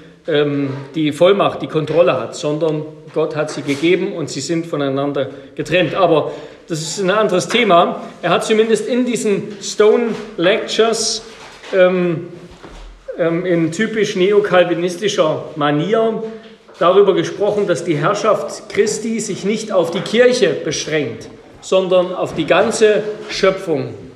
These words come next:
die ganze Schöpfung betrifft. Und er sagt, das ist jetzt, wie er das gesagt hat, das ist ein ganz bekanntes Zitat, „Oh, kein einziger Teil unserer geistigen Welt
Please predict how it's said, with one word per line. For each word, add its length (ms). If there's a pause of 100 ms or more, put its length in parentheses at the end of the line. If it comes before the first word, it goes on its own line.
(300)
die 80
ganze 340
Schöpfung 440
betrifft. 440
Und 220 (240)
er 160
sagt, 500 (680)
das 200
ist 240
jetzt, 300
wie 140
er 140
das 180
gesagt 420
hat, 120
das 80
ist 40
ein 100
ganz 300
bekanntes 520
Zitat, 540 (800)
„Oh, 540 (360)
kein 400
einziger 720
Teil 500
unserer 580
geistigen 800
Welt 400